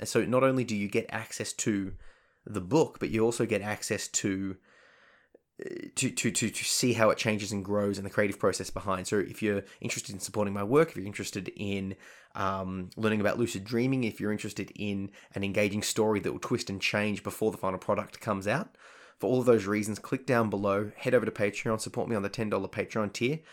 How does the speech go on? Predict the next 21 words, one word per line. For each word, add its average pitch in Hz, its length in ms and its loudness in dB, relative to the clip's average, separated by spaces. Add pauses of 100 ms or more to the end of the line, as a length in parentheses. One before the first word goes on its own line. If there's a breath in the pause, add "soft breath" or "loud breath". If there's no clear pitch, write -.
(140)
You'll 104 120 -2
get - 160 -2
full 101 200 0
access. 139 440 0 (360 loud breath)
And 110 380 4
for 120 80 0
those 123 140 6
that - 100 -4
know 110 260 4
and 101 160 2
follow 104 220 2
me 101 180 2
with 98 160 -4
my 98 120 2
writing 123 320 4
process, 101 520 0
you 107 120 -4
know 107 120 2
that 101 140 0
I 101 120 2
write 98 440 -2